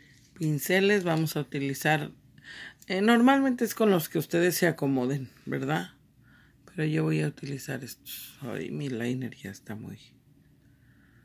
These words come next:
ya está muy abierto. Vamos a tener que hacerle un corte. <clears throat> Miren.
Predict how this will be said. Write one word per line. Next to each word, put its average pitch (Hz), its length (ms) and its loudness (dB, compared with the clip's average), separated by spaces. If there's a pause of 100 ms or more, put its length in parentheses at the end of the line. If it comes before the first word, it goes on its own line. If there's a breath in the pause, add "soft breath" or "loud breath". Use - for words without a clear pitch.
(640 soft breath)
ya 139 100 -6
está - 240 -12
muy 135 220 -6
abierto. 117 500 -10 (140)
Vamos 156 300 -8
a - 40 -14
tener 131 320 -10
que - 120 -10
hacerle 131 340 -4
un 127 160 -2
corte. - 520 -4 (1080 loud breath)
<clears throat> 170 1000 4
Miren. 139 340 0